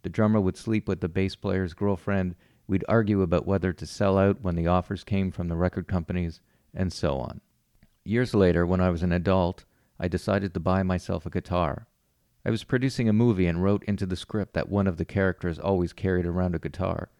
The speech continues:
so I could write off the expense as being a prop. This was a scene where the character got mad and ripped the strings off the guitar. The actor went all method and wanted to smash the guitar like Pete Townshend from The Who,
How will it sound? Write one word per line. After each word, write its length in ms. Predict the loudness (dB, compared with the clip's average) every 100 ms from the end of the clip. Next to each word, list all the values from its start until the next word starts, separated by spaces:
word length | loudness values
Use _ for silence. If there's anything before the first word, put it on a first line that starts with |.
| _ _ _
so 180 | -6 0
I 60 | 0
could 220 | 0 0
write 180 | 2 4
off 260 | 2 0
the 120 | -4
expense 480 | -6 -6 -4 -4 -4
as 80 | -8
being 240 | -4 -4
a 60 | -4
prop. 380 | -4 -4 -4 -10 _ _ _ _ _ _ _ _ _ _ -8
This 220 | -8 0
was 180 | 0 0
a 60 |
scene 400 | -4 2 2 4
where 120 | 2 2
the 80 |
character 420 | 0 0 0 0 0
got 200 | 2 4
mad 380 | 6 6 4
and 120 | 2 2
ripped 220 | 0 -2
the 80 | -12
strings 400 | -2 0 0 0
off 160 | -2
the 60 | -6
guitar. 560 | -10 -4 -2 -2 -6 _ _ _ _ _ _ _ _ -4
The 120 | 0
actor 260 | 2 2 0
went 220 | 0 0
all 160 | 0 2
method 400 | 0 2 0 0
and 100 | 0
wanted 300 | 0 0 -4
to 60 |
smash 420 | -4 0 0 0
the 100 | -8
guitar 400 | -6 -2 0 0
like 240 | 0 -2 -2
Pete 220 | -4 -4
Townshend 480 | -2 -2 -2 -6 -6
from 160 | -6
The 80 | -4
Who, 320 | -2 -2 -2